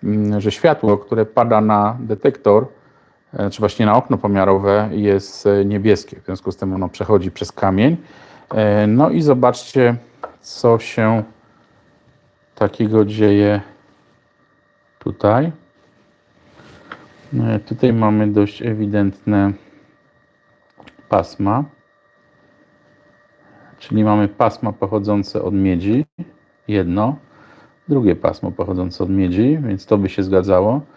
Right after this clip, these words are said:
Natomiast w miejscu, gdzie ma być pasmo pochodzące od manganu, nie ma nic. Jest dziura. E, w związku z tym, no, tutaj nie ma manganu. E, tutaj w tym miejscu powinno być pasmo i generalnie to, co jest w,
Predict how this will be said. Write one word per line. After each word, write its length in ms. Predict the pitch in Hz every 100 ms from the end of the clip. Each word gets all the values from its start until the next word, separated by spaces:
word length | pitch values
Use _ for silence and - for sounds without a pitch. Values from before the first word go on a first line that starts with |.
| _ - - _ -
Natomiast 520 | 101 131 - 143 104
w 20 |
miejscu, 400 | 117 147 143 147
gdzie 180 | 123 117
ma 180 | 120 165
być 200 | 151 -
pasmo 580 | 120 110 - 101 95 95 _
pochodzące 640 | 95 107 98 107 107 117 -
od 420 | 101 98 - - _ _ _ _ _ _ _ _ _ _ _ _ _ -
manganu, 720 | 110 113 113 147 107 98 98 - _ _ _ _ _ _ _ _ _ _ -
nie 60 | 131
ma 140 | 110
nic. 360 | 104 80 - _ _ _ _ - - - _ -
Jest 180 | 104 110
dziura. 380 | 123 113 87 95 -
E, 380 | 101 101 101 98
w 40 |
związku 260 | 113 104 117
z 40 |
tym, 120 | -
no, 100 | 120
tutaj 220 | 107 - 113
nie 100 | 135
ma 100 | 120
manganu. 480 | 110 107 98 87 - _ _ _ _ _ _ _ _ _ _ _ _ _ -
E, 600 | - 98 95 95 95 101
tutaj 340 | - 160 135
w 240 | 123 - -
tym 140 | 143
miejscu 280 | 135 117 107
powinno 400 | 101 95 95 95
być 160 | 92 -
pasmo 460 | 120 127 143 127
i 100 | 95
generalnie 500 | 110 107 110 113 110
to, 200 | 101 127
co 180 | 117 120
jest 480 | 104 101 95 - 113
w, 720 | 101 104 110 98 98 98 98